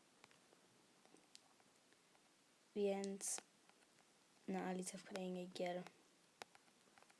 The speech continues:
za niedługo będzie jakiś film z losowania. I nawet życie ten film się nie nagra, a jak się nagra, to jakiś cud.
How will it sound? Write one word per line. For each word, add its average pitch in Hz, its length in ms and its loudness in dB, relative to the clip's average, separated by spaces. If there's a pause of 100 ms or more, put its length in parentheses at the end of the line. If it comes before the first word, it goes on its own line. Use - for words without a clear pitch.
(340)
za - 160 -12
niedługo 185 1300 6 (1400)
będzie 180 420 -2
jakiś 180 580 -2
film 190 400 2
z 190 80 -4
losowania. 196 800 0 (800)
I - 60 -2 (220)
nawet 240 300 8
życie 294 180 6
ten 277 180 6
film 269 220 6
się 262 120 6
nie 262 140 10
nagra, 185 420 6
a 202 60 4
jak 196 200 4
się 202 100 -2
nagra, 202 280 8
to 403 120 8
jakiś - 280 2
cud. - 360 10